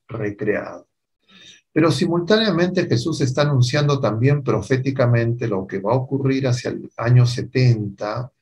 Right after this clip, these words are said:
de nuestra era, cuando las tropas de Tito Vespasiano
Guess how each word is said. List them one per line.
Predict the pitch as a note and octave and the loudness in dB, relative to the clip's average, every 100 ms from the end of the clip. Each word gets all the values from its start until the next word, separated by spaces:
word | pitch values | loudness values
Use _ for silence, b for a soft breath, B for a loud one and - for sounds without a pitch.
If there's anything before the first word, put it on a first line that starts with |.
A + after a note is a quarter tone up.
| _ _ _ _ _ _ _ | _ _ _ _ _ _ _
de | - G#2 | -6 -4
nuestra | G2 F#2+ - G#2 G#2 | -4 -4 -6 -4 2
era, | B2+ A#2 G#2+ G#2+ A#2 B2 - _ _ _ _ _ _ | 4 4 2 -2 -4 -8 -14 _ _ _ _ _ _
cuando | - C#3 C#3 C3+ | -2 2 2 4
las | B2 A2 - | 2 0 0
tropas | D#3+ D#3+ D#3+ C#3+ B2 | 2 2 4 4 4
de | A2+ A2 A#2 - _ | 0 -2 -6 -12 _
Tito | D3+ D3+ C#3 | -6 0 2
Vespasiano | C3 C3+ B2+ C#3 C3 - D#3 C#3 A2+ G#2 G#2 A2+ B2 C3 | 2 2 0 -2 -4 -2 2 2 2 0 -4 -4 -4 -6